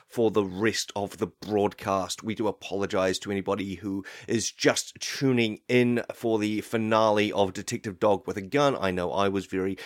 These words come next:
excited to see how that show was ending, but, uh, this, this is, of course, breaking news for people just, just tuning in now. The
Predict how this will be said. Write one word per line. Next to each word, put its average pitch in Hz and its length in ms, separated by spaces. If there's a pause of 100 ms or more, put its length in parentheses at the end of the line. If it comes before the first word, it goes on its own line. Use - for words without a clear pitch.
(160)
excited 104 440
to - 80
see 110 180
how 101 120
that 95 220
show 104 520
was 98 360
ending, 120 480
but, 139 880 (340)
uh, 135 260
this, 135 280
this 135 220
is, 123 140
of 120 120
course, 120 220
breaking 127 720
news 185 340
for 160 100
people 147 280
just, 147 420 (160)
just 147 340
tuning 139 300
in 131 220
now. 127 260 (340)
The 120 380